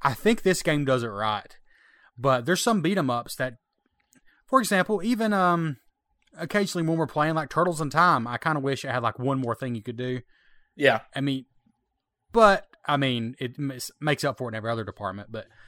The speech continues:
Speaker 1: but then there's some beat 'em ups that we play, and it's like, I don't, it's just too much going on. I don't wanna have to remember combos in a beat 'em up. That's not why I play beat 'em up.
Speaker 2: Right.
Speaker 1: This one kinda bridges the gap a little bit. Um, uh, let's see if I still have it pulled up.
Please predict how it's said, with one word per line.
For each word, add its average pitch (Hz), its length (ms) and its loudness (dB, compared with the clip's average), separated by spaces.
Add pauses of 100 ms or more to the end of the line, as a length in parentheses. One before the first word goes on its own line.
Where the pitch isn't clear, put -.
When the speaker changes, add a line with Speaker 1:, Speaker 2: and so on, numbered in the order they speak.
(320)
Speaker 1:
but 151 140 0
then 262 140 6
there's 285 160 4
some 156 180 2
beat 135 140 2
'em 131 100 0
ups 127 240 -2
that 131 180 -2
we 123 120 -2
play, 123 300 0
and 123 100 0
it's - 120 -6
like, 117 260 -4
I 143 100 4
don't, 175 100 4
it's - 80 -4
just - 180 -2
too 190 100 2
much 180 200 0
going 143 200 2
on. 123 200 4
I 117 100 2
don't 143 140 2
wanna 135 120 2
have 131 140 4
to 131 60 -6
remember 120 320 -2
combos 113 600 0
in 110 80 -4
a 104 40 -6
beat 113 180 -4
'em 98 120 -8
up. 92 180 -10
That's 117 180 -4
not 123 160 -2
why 117 100 0
I 110 60 2
play 110 220 0
beat 104 140 -4
'em 92 100 -8
up. 87 160 -10 (720)
Speaker 2:
Right. - 160 -2
Speaker 1:
This 247 220 6
one 277 140 10
kinda 196 220 8
bridges 160 360 2
the 127 80 -2
gap 127 280 0
a 180 40 -4
little 190 220 -2
bit. 196 280 0 (460)
Um, 123 400 2 (1300)
uh, 131 240 2 (920)
let's 135 160 -4
see 135 100 -2
if 123 120 -2
I 117 40 2
still 120 180 -2
have 113 80 0
it 110 80 -10
pulled 113 240 -6
up. 104 220 -4